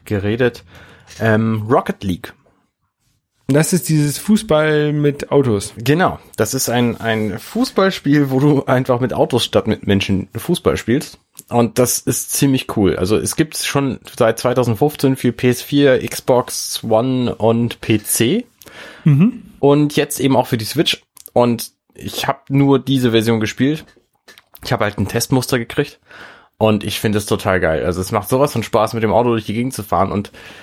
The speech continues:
Speaker 1: das Schöne ist halt, ne, auf der Switch kannst du es halt mitnehmen. Das heißt, ich sitze dann auch im Bus und, äh, schieß irgendwie Tore mit dem Auto. Und, ähm,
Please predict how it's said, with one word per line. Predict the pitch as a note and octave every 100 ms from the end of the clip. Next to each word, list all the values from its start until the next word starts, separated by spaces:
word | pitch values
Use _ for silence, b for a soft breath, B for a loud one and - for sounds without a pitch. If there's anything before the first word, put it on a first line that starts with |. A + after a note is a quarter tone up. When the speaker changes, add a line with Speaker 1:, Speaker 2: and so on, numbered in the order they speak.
| B
Speaker 1:
das | - -
Schöne | C#3 D3+
ist | D3 -
halt, | C#3 C#3+ - -
ne, | B2 B2 -
auf | A2
der | B2
Switch | - G#2 G#2 -
kannst | A#2+ -
du |
es | -
halt | A#2
mitnehmen. | G2 F#2+ F#2 E2 D#2+
Das | -
heißt, | - -
ich | - -
sitze | A2 -
dann | A#2
auch | A#2 A2+
im | A2
Bus | D#3+ -
und, | G2+ G2 -
äh, | - G2+ G2+
schieß | - C3+
irgendwie | C3+ A#2 A#2+
Tore | - D3+ B2
mit | B2
dem | B2
Auto. | C3+ C3 D#2+ E2 F#2
Und, | F#2+ - B B B B B _ -
ähm, | G2 F#2+ F#2+ G2